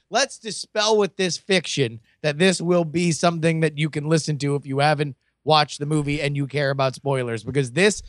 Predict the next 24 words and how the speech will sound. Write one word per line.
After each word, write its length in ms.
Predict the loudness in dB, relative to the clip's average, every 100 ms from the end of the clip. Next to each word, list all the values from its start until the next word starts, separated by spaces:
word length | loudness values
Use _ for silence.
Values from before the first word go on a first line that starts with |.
| -16 0
will 220 | 4 4
be 160 | 0
spoiler-tastic. 1800 | -6 -10 -8 2 4 4 4 2 2 _ _ -12 0 2 2 0 -2 -4 _
We 140 | -2 2
want 260 | 4 2
everybody 400 | 2 2 4 4
calling 460 | 2 2 4 4 2
in. 200 | -2 -2 _ _ -14
Do 80 |
not 300 | -2 2 4
worry 240 | 4 6 6
about 220 | 4 2
restrictions. 640 | -2 -2 -4 -4 -10 -10 -16 _
Do 80 | -4
not 240 | 0 2
worry 240 | 4 4 4 0
about 200 | -2 -2
s-, 100 | -10 -6
don't, 240 | -6 -2
don't 120 | 0
worry 120 | 4 2
about 180 | 0 -2
spoiling 420 | 0 2 0 -2
it. 140 | -6